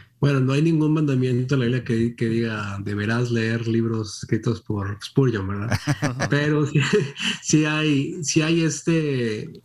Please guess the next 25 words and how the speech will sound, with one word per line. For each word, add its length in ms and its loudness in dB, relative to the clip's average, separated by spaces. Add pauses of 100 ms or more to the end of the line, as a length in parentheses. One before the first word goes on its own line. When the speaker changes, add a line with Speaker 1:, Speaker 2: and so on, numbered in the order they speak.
(120)
Speaker 1:
em, 540 -2 (420)
esta 240 0
connotación 560 0
de, 140 2
de 140 -2
sabiduría, 760 0
¿verdad? 260 -6
De, 140 -8
de 100 -6
adquiere 300 0
inteligencia, 600 0
adquiere 240 -2
sabiduría. 720 -2 (600)
Am, 720 -2 (140)
no, 440 2
nunca 360 2
los 340 0
libros 240 0
deben 280 0
reemplazar 880 -4 (120)
nuestra 680 -4
lectura 440 -2
de 80 -2
la 80 -4
Escritura. 540 -2